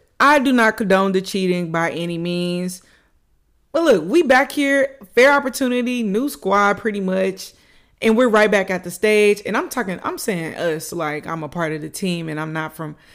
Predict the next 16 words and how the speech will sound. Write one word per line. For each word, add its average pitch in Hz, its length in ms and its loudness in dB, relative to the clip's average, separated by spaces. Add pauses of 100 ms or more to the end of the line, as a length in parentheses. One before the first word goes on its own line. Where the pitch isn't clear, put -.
(180)
Arlington, 175 400 2
Texas, 185 380 -4
but 208 100 0
I've 403 180 0
never 254 240 6
really 202 280 4
just 170 220 -2
rooted 180 280 -2
for 180 140 -6
the 170 80 -8
Texas 175 320 -8
Rangers 180 360 -6
like 185 220 -4
that. 190 300 -2 (360)
I 165 120 -6
mean, 165 560 -8